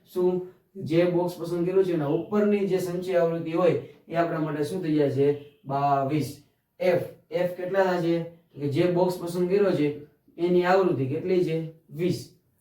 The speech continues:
H કેટલા છે? જો તો મિત્રો કેટલા કેટલાનો ગેપ દેખાય છે? બોલો તો. વીસ વીસ નો છે?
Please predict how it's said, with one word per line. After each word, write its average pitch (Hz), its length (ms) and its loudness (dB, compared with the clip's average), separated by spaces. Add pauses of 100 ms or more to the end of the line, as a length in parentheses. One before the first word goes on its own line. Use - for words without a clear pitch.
(560)
H 196 340 0
કેટલા 190 400 2
છે? 170 200 -4 (400)
જો 175 160 0
તો 185 140 -2
મિત્રો 180 280 -2
કેટલા 180 240 -2
કેટલાનો 180 380 -2
ગેપ 175 220 -2
દેખાય 170 340 -2
છે? 151 320 -4 (1800)
બોલો 170 280 0
તો. 135 320 -2 (260)
વીસ 165 320 -4
વીસ 175 200 -10
નો 175 140 0
છે? 170 360 0